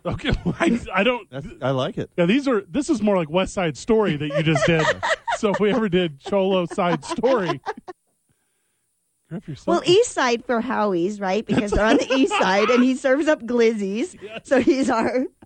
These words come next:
Speaker 3: our, um,
Speaker 1: I like
Speaker 3: commanding g-, guy.
Speaker 1: I like how Griff refers to Howie's sports page as a he. I really like that. It is not the entity that is Howie's sports page. It's Howie himself who's serving up glizzies. <laughs> Last one, Van?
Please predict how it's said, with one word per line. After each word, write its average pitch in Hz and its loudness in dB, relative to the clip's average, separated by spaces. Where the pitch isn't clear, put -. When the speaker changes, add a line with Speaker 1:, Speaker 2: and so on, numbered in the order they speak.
Speaker 3:
our, 196 -4
um, 170 -6
Speaker 1:
I 214 -2
like - -2
Speaker 3:
commanding 180 0
g-, 196 -12
guy. 151 -8
Speaker 1:
I 147 -2
like 196 0
how 233 0
Griff 175 -2
refers 165 -4
to 147 -2
Howie's 156 -2
sports 147 -2
page 170 -2
as 139 -2
a 120 -4
he. 156 -2
I 127 -2
really 170 2
like 160 -2
that. 160 0
It 165 -4
is 202 2
not 185 0
the 165 -4
entity 170 0
that 147 2
is 151 0
Howie's 151 0
sports 233 -2
page. 143 -2
It's 147 -8
Howie 185 2
himself 165 0
who's 147 -2
serving 139 -2
up 117 -6
glizzies. 127 -2
<laughs> - -20
Last 143 0
one, 160 2
Van? 170 0